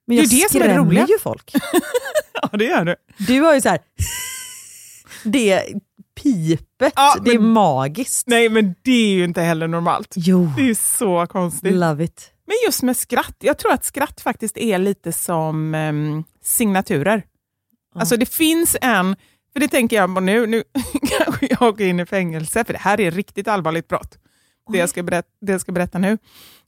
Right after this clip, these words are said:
Speaker 2: Fast egentligen helt oskyldigt. Men det måste ju du också ha gjort. Alltså du vet, man ska fejka någon annan signatur.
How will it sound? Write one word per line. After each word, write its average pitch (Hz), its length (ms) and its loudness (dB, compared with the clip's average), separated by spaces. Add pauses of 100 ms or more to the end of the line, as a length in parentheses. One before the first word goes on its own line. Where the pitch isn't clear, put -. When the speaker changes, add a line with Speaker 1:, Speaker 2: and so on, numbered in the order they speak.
Speaker 2:
Fast 190 200 -2
egentligen 165 300 -4
helt 160 200 -4
oskyldigt. 156 460 -6
Men 220 160 2
det 202 80 4
måste 175 260 2
ju 151 40 -2
du 165 80 -2
också 165 280 -4
ha - 40 -2
gjort. - 160 -8
Alltså 240 180 0
du - 60 0
vet, 202 140 0
man 165 120 -4
ska 165 120 -8
fejka 160 440 -4
någon 156 140 -2
annan 156 320 -4
signatur. - 1000 -2